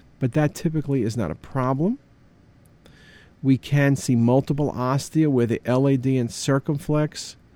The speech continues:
or the right coronary and conus arise separately, directly off the aorta.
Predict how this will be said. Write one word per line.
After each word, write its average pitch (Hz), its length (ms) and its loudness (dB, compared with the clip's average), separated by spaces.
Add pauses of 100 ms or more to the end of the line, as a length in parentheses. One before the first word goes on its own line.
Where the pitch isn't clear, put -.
(320)
or 135 120 6
the 120 120 6
right 123 320 2
coronary 131 540 0
and 117 100 -4
conus 131 540 -2
arise 113 560 -2 (160)
separately, 147 760 -2
directly 113 540 -2
off 104 160 -4
the 101 140 0
aorta. 127 360 4